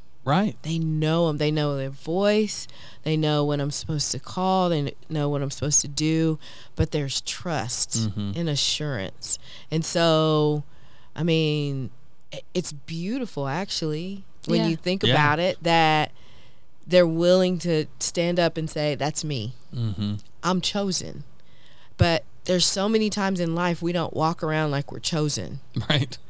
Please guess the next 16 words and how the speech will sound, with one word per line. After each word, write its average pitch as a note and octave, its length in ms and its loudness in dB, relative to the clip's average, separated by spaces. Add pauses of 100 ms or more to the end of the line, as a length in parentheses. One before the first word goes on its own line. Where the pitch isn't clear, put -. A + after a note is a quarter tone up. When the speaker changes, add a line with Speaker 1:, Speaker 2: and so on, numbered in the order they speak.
(120)
Speaker 2:
We E3+ 100 2
walk F#3 320 8
around F3 200 2
like D3 160 0
we're D#3+ 80 -2
forgotten. - 560 -4
Speaker 1:
Mm-hmm. G#2 520 -2 (720)
Speaker 2:
And F#3 220 6
we G#3 140 4
have A#3 260 0
to G3+ 100 0
remember F3+ 480 0
that C#3+ 160 4
we're F#3+ 140 2
not F#3+ 280 4
forgotten. C3+ 600 -6